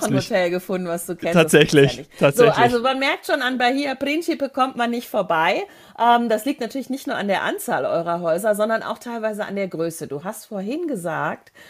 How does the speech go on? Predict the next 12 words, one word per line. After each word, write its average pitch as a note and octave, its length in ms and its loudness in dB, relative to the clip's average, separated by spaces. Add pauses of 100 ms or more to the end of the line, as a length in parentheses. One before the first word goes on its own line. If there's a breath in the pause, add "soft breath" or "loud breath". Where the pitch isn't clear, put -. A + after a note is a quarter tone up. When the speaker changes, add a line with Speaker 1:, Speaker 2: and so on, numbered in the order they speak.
(200 soft breath)
Speaker 2:
Oliver, G3 420 0
dass F#3+ 200 -4
ihr F#3+ 200 -4
die, F3+ 520 -4 (100)
ähm, E3+ 420 -6
Karibik G#3+ 760 -4 (240 soft breath)
auch G3+ 180 0
dann G3 220 -2
nach F3+ 160 -6
Spanien D#3 640 -4
bringt. C3 440 -8
Äh, F3+ 100 -2